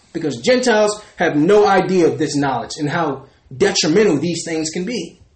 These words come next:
That's the importance of being a Hebrew, of an Is-, being an Israelite. Read that one more time, brother.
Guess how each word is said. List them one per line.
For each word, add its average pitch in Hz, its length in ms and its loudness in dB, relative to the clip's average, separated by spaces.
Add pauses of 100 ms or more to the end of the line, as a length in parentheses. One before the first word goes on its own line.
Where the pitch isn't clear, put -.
(580)
That's - 260 0
the 202 120 4
importance 143 380 0
of 135 120 -2
being 135 220 0
a 131 40 -2
Hebrew, 120 440 -4
of 135 160 -4
an 135 100 -2
Is-, 135 320 -4
being 139 240 0
an 127 80 0
Israelite. 117 460 -8
Read 170 200 -2
that 175 160 -2
one 160 140 -4
more 147 80 -6
time, 139 300 -8
brother. 123 240 -14